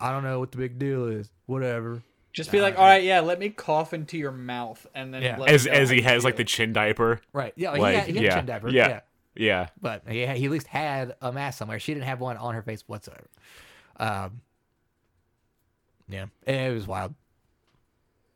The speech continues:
Speaker 2: Shit blows my mind, man.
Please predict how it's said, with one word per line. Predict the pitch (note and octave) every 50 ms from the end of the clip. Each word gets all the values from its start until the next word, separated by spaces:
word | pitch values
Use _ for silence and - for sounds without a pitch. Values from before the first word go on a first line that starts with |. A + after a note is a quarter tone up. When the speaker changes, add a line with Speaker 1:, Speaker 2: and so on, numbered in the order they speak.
| _ _ _ _ _ _ _ _ _ _ _ _ _ _ _ _ _ _ _ _ _ _ _ _ _ _ _ _ _ _ _ _ _ _ _ _ _ _ _ _ _ _ _ _ _ _ _ _ _ _ _ _ _ _ _ _ _ _
Speaker 2:
Shit | - - - D#3+ D#3
blows | D#3 D#3+ D#3+ D3+ D3+
my | D#3+ D#3+
mind, | E3 F3 F3+ F3+ F#3 F3+ E3+
man. | E3 E3+ F3 F3 F3 E3+ E3 D#3+